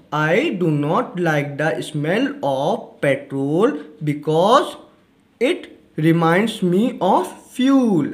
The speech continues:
आपको फ्यूल की याद दिला देती है। ओके स्टूडेंट, so you have to do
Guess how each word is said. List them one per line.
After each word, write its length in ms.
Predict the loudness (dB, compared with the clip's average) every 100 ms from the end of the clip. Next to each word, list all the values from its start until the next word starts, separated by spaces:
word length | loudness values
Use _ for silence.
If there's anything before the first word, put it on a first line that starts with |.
| -6
आपको 300 | -8 -6 -10
फ्यूल 360 | -6 -4 -4 -4
की 120 | 0
याद 180 | 0 0
दिला 220 | 0 -2
देती 360 | -4 -8 -10 -10
है। 120 | -12 -12 -14
ओके 260 | -6 -4 -4
स्टूडेंट, 520 | -4 0 0 0 -6 -18 -20 _ _ _ _ _ _ -20 -20 -20 -20 -20 -18 -6
so 120 | -2 0
you 140 | 2
have 160 | 2 0 -2
to 100 | -2
do 80 | 0